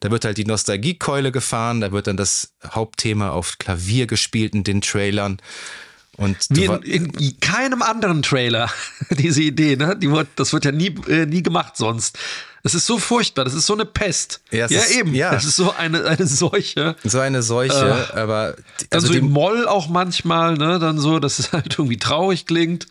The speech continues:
Speaker 1: Ja.
Speaker 2: Ah.
Speaker 1: Fürchterlich. Aber ich würd die
Speaker 2: Ja.
Speaker 1: M-, Musik mit einem einzigen Adjektiv beschreiben wollen und das ist majestätisch.
Speaker 2: Ja, absolut. Das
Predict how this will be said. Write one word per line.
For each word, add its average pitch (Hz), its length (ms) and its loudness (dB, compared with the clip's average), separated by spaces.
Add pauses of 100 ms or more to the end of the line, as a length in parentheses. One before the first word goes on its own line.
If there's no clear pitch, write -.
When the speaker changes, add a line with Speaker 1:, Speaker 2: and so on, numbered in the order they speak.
(160)
Speaker 1:
Ja. 120 180 0 (420)
Speaker 2:
Ah. 123 720 0
Speaker 1:
Fürchterlich. 90 1080 -2 (100)
Aber 110 320 -4
ich 113 300 -6
würd 143 160 -2
die 147 60 2
Speaker 2:
Ja. 127 160 0
Speaker 1:
M-, 104 180 -6
Musik 123 420 -2
mit 127 200 -4
einem 135 540 -4
einzigen 120 640 -4
Adjektiv - 760 -6
beschreiben 107 560 -4
wollen 104 260 -2
und 98 140 -6
das 92 220 -2
ist - 340 -4
majestätisch. 98 1200 -4 (760)
Speaker 2:
Ja, - 120 -2 (200)
absolut. - 680 -4 (120)
Das - 380 -4